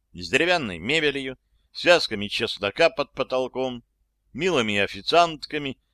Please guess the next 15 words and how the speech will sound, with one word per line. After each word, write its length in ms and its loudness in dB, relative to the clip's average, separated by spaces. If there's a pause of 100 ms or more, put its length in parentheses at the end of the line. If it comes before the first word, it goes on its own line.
(200)
и 140 -8
толстым 560 0
усатым 600 2
шеф-поваром. 840 -2 (680)
Как 200 2
в 80 2
любом 420 2
итальянском 640 0
ресторане, 680 0 (380)
здесь 360 2
было 300 -2
шумно. 560 -10 (640)
Русский 440 2
заказал 540 -2
сам 440 2